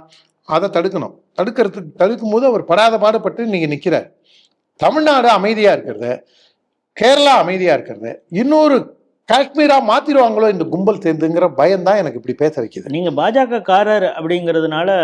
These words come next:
Speaker 2: தமிழக அரசை நீங்க பாராட்ட மாட்டேங்கிறீங்கன்னு எனக்கு புரியுது. எப்படி ஹிமந்த பிஸ்வாசா செயல்பட்டாரோ, சமூக வலைதளங்கள்ல எதிராக கமெண்ட் போட்டவங்களை கைது செய்தாரோ, அதே போல இங்க சைபர் கிரைம்ல இருக்கக்கூடிய தமிழக
Speaker 1: பண்ணுவாங்க.
Speaker 2: காவல்துறை செய்து
Speaker 1: யாரை பண்ணிருக்காங்க?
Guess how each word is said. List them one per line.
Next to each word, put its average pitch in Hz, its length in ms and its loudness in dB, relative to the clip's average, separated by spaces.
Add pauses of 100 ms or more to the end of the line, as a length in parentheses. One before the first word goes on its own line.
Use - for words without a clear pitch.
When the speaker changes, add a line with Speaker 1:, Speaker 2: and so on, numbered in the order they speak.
(120)
Speaker 2:
தமிழக 170 380 -2
அரசை 143 260 -4
நீங்க 123 200 -6 (100)
பாராட்ட 175 360 -2
மாட்டேங்கிறீங்கன்னு 131 720 -6
எனக்கு 117 200 -16
புரியுது. 127 420 -6 (640)
எப்படி 254 380 -4
ஹிமந்த 233 400 -2
பிஸ்வாசா 208 520 -2 (120)
செயல்பட்டாரோ, 170 720 -2
சமூக 175 400 -4
வலைதளங்கள்ல 151 760 -2 (640)
எதிராக 151 600 -2
கமெண்ட் 156 400 -6
போட்டவங்களை 139 520 -4
கைது 156 300 -4
செய்தாரோ, 127 440 -6 (400)
அதே 269 200 2 (100)
போல 277 300 2
இங்க 233 340 0
சைபர் 262 380 2
கிரைம்ல 233 360 0
இருக்கக்கூடிய 214 400 0
தமிழக 233 240 2
Speaker 1:
பண்ணுவாங்க. 226 240 4
Speaker 2:
காவல்துறை 254 420 2
செய்து 226 240 2
Speaker 1:
யாரை 311 380 6
பண்ணிருக்காங்க? 262 540 4